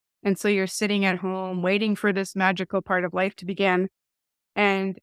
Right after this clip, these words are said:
you stew in those feelings. "Woe is me. Why am I not getting married? What is wrong with me? Why isn't God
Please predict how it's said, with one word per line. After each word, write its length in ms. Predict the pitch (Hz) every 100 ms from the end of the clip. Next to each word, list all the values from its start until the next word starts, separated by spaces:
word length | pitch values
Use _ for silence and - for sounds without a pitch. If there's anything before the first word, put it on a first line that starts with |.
| _ _
you 560 | 208 208 208 196 185 185 _ _
stew 760 | _ - - - 247 240 226 196 -
in 360 | 185 175 175
those 400 | 180 180 180 - -
feelings. 540 | 185 170 135 - -
"Woe 300 | 185 202 208
is 180 | 196 180
me. 760 | 220 277 302 302 294 294 294 - _ _ _ _ _ _
Why 400 | 208 202 202 202
am 140 | -
I 140 | 185 185
not 220 | 185 175
getting 280 | 180 180 220
married? 600 | 277 277 269 277 277 - - - _ _ _
What 220 | 208 196
is 160 | 185 185
wrong 260 | 240 277
with 160 | 277 269
me? 380 | 262 269 269 262
Why 280 | 185 180
isn't 260 | 180 180 175
God 300 | 180 165